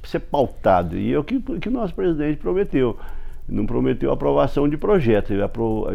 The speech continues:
ele prometeu ap-, é, pautar os projetos, trazer pra dis-, pra grande discussão. Então, a partir do momento que você trai-, que, que você tenha projeto, um projeto que tenha ônus,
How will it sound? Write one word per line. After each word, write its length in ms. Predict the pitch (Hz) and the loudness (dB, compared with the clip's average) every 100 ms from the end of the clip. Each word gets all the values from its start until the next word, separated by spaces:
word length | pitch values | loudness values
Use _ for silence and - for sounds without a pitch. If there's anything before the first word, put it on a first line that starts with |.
| 95 | -2
ele 120 | 92 90 | -2 -2
prometeu 560 | 107 107 110 - 113 | -2 -2 -2 -2 0
ap-, 280 | 139 - - - | 0 -2 -8 -4
é, 400 | 101 95 90 92 - - - - - - | 0 0 0 -4 -8 -12 -12 -10 -6 0
pautar 560 | 139 147 - 131 160 | 0 2 0 2 2
os 120 | 135 | -2
projetos, 760 | - 107 98 82 87 73 - - - - | -2 2 2 2 0 0 -4 -10 -8 0
trazer 540 | 113 110 82 101 175 | 2 2 2 2 2
pra 140 | - 110 | 2 -2
dis-, 200 | 98 - - | -2 -8 -8
pra 140 | 101 98 | -4 -4
grande 220 | 101 92 | -2 -4
discussão. 500 | - 110 - 82 80 - - - - - - | -6 -8 -6 -6 -6 -8 -8 -8 -8 -8 -4
Então, 500 | 143 151 165 180 220 | -2 2 4 6 6
a 120 | 180 135 | 4 4
partir 360 | 160 160 208 | 2 2 -2
do 100 | 208 | 0
momento 380 | 240 180 120 107 | 2 4 4 4
que 60 | - | 0
você 100 | 123 | -2
trai-, 500 | 147 143 147 127 123 | 0 0 2 0 -2
que, 140 | 131 | -4
que 160 | - 120 | -4 -4
você 240 | 117 135 | -2 -2
tenha 260 | - 131 123 | -2 -2 -2
projeto, 580 | 131 117 98 98 - - | -2 0 0 -2 -4 -6
um 200 | 98 90 | -4 -2
projeto 420 | 101 95 82 85 | -2 -2 -2 -4
que 100 | - | -6
tenha 480 | - 104 104 98 87 - - | -4 -2 -2 -2 -4 -8 -4
ônus, 600 | 143 165 143 95 85 - | 2 4 4 2 -2 -10